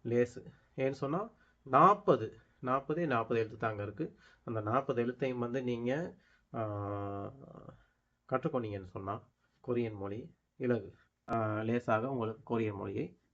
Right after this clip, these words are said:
கற்றுக்கொள்ளலாம். ஆ, எனவே இந்த கொரியன் மொழி அறிமுகத்தை பத்தி நாங்க பார்த்தோம்னு சொன்னா, ஆ, ம்,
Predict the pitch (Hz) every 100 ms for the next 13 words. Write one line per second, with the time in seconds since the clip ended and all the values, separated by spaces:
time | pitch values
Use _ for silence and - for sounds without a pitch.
0 | _ 120 - - - - - _ _ _
1 | _ _ _ - - - - - _ 143
2 | 135 127 120 120 135 170 196 403 403 170
3 | 123 - - 131 135 156 170 160 151 135
4 | 127 151 147 127 123 127 120 110 107 110
5 | 113 110 101 104 104 185 233 - _ _
6 | 131 117 110 107 104 101 101 101 101 107
7 | - - _ _ _ _ _ _ - 113
8 | 107 -